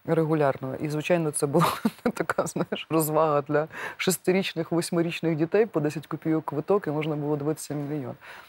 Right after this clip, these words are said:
От. Не, не знаю, якось з кіно, напевно, знайомство з кіно, е, почалося, напевно, пізніше, не в дитинстві. Напевно, десь вже в такому свідомому віці, десь в чотирнадцять, можливо, там, п'ятнадцять. До цього, ну, все, що дивилося, все, по-, все, що показували по,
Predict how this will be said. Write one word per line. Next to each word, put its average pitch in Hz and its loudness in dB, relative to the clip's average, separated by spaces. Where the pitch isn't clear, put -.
От. 147 2
Не, 190 4
не 208 4
знаю, 185 4
якось 165 2
з - 2
кіно, 202 2
напевно, 208 4
знайомство 202 2
з - -2
кіно, 220 2
е, 170 2
почалося, 185 2
напевно, 175 2
пізніше, 160 -2
не 151 0
в 156 -2
дитинстві. 151 -2
Напевно, 170 0
десь 156 0
вже 151 -10
в - -8
такому 160 -2
свідомому 143 0
віці, 156 -4
десь 131 -4
в - -16
чотирнадцять, 143 -6
можливо, 127 -6
там, 123 -10
п'ятнадцять. - -12
До 160 2
цього, 285 4
ну, 175 -2
все, 233 0
що 214 0
дивилося, 180 4
все, 214 2
по-, 185 -2
все, - -2
що 208 0
показували 160 0
по, 147 0